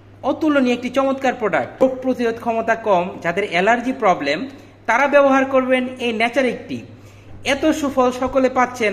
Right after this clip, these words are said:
আলহামদুলিল্লাহ, দেশ বিদেশ থেকে আমাদের জন্য দোয়া করছেন। আমাদের রয়েছে মা বোনদের জন্য হরমোনাল ইমব্যালেন্স যাদের হয়, এবং কি ইনফার্টিলিটি প্রবলেম রয়েছে, ওমেন্স গার্ড হান্ড্রেড পার্সেন্ট ভেষজ সাপ্লিমেন্ট। সম্মানিত বন্ধুগণ, আমাদের রয়েছে হলিস্টিকা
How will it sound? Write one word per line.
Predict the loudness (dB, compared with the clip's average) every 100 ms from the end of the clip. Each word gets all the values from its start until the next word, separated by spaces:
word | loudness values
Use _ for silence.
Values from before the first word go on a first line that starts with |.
| 0
আলহামদুলিল্লাহ, | -4 -2 -2 -2 0 -2
দেশ | 2 0 0
বিদেশ | -4 -6
থেকে | -4 -2
আমাদের | -2 -2 -4
জন্য | -4
দোয়া | 0 -2
করছেন। | 0 -6 -8 -12 -12 -20 -20 -20 -20 -20 -20 -6
আমাদের | 0 2 4 2 4
রয়েছে | 2 2 0 -2 -2 -8
মা | 0 2 2
বোনদের | 0 -2 -2
জন্য | -2 0 0
হরমোনাল | 0 2 2 2 2 2 0
ইমব্যালেন্স | -6 -2 0 0 -2 0
যাদের | 0 0
হয়, | -2 -2 -2 -4 -16 -20 -20 -6
এবং | 0 2 2 0
কি | -4 -4
ইনফার্টিলিটি | -2 -2 0 0 0 -2 -2
প্রবলেম | 0 0 2 -2
রয়েছে, | 2 2 0 -2
ওমেন্স | 0 2 0 0
গার্ড | -2 -2 -2
হান্ড্রেড | 0 0 0
পার্সেন্ট | -4 -4 -2
ভেষজ | -2 -2 -4
সাপ্লিমেন্ট। | -8 -6 -8 -8 -12 -18 -20 -20 -20 -14
সম্মানিত | -2 0 2 0
বন্ধুগণ, | 2 2 2 2 2 0 0
আমাদের | 0 2 0 2
রয়েছে | 0 0 0 0
হলিস্টিকা | 2 0 0 -2 -4 -2 0 0